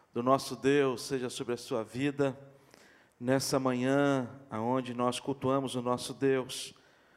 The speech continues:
louvamos e bendizemos, porque Ele é merecedor de toda honra, toda glória e todo louvor.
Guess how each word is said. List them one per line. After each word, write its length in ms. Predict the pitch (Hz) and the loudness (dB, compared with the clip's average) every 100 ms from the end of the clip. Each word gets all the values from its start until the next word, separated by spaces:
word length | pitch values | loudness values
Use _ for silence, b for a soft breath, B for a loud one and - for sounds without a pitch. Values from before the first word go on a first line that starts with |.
| b b - | b b -2
louvamos 600 | 117 110 139 147 139 127 | 0 4 4 4 2 -2
e 20 | |
bendizemos, 800 | 131 127 123 113 135 135 117 107 | -2 -2 -4 0 2 2 -2 -8
porque 300 | - 110 - | -12 -10 -4
Ele 140 | 123 127 | -4 -2
é 40 | |
merecedor 840 | 127 135 123 135 127 139 139 135 B B B B B _ | 0 0 0 0 4 4 4 -2 B B B B B _
de 100 | 113 | -2
toda 300 | 123 135 127 | 4 4 4
honra, 320 | 139 151 131 | 4 2 0
toda 300 | 120 131 120 | -4 -2 -2
glória 500 | 113 127 135 139 131 | -2 2 4 4 0
e 80 | 120 | -4
todo 320 | 98 - 120 | -6 -4 -4
louvor. 560 | 120 117 95 95 87 | -2 -2 -2 -4 -4